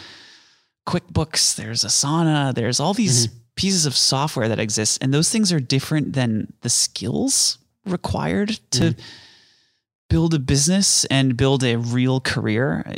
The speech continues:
Speaker 1: you know, a-, as, as a creator. Um, you know,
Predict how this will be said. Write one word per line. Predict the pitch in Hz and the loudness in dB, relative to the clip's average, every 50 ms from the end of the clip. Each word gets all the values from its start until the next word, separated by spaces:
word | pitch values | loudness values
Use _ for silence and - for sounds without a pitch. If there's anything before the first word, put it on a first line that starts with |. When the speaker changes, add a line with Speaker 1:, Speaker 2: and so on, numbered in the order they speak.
| - - | -10 -6
Speaker 1:
you | - 180 180 180 | -2 0 0 2
know, | 185 190 196 202 202 - - | 2 2 2 0 -2 -4 -8
a-, | - - - - | -8 -6 -4 -2
as, | 139 135 127 127 | 0 0 0 0
as | - - 135 131 123 | -2 0 0 0 0
a | 123 | 0
creator. | 123 - - 123 120 139 165 180 185 175 - - - - | -2 0 0 0 2 2 0 0 0 -2 -4 -10 -10 -6
Um, | 143 135 113 117 120 113 117 131 - - - _ _ _ _ _ _ _ _ _ _ - | -2 -2 0 0 0 0 -2 -4 -6 -10 -20 _ _ _ _ _ _ _ _ _ _ -6
you | 127 | -2
know, | 123 120 123 - | -2 -2 -2 -4